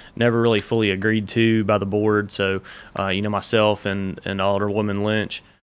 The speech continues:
you know, we thought it to be a priority to, to really just explain the board's priorities, um, and where we wanna be so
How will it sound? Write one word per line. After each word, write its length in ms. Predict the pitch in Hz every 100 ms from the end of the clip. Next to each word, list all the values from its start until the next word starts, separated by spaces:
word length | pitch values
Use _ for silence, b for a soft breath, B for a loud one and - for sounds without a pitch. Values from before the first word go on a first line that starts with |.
| _
you 80 | -
know, 100 | 107
we 100 | 101
thought 220 | 101 101
it 120 | 98 -
to 80 |
be 100 | 101 104
a 60 |
priority 560 | - 101 98 104 98 98
to, 300 | - 98 90
to 180 | - 104
really 220 | 127 107
just 300 | 95 - - _ _ _ _ _ -
explain 400 | - - 131 127
the 60 |
board's 280 | 101 110 101
priorities, 680 | - 95 101 110 73 - - _ -
um, 280 | 104 98
and 100 | 95
where 160 | 104 113
we 120 | 117
wanna 200 | 113 107
be 220 | 101 101
so 440 | 101 - 101 101